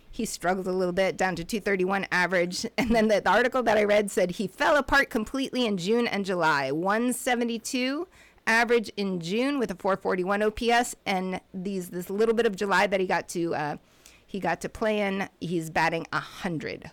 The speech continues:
with a three fifty O P S. So, uh,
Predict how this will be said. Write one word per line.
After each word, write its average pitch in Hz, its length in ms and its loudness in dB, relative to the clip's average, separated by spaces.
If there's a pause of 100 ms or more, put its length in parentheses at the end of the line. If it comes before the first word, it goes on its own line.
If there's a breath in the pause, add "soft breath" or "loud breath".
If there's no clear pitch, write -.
with - 180 -6
a - 80 -8 (160)
three 202 340 -4
fifty 156 560 -6
O 156 140 -4
P - 200 -8
S. - 340 -10 (460 loud breath)
So, 202 680 6 (100)
uh, 175 240 2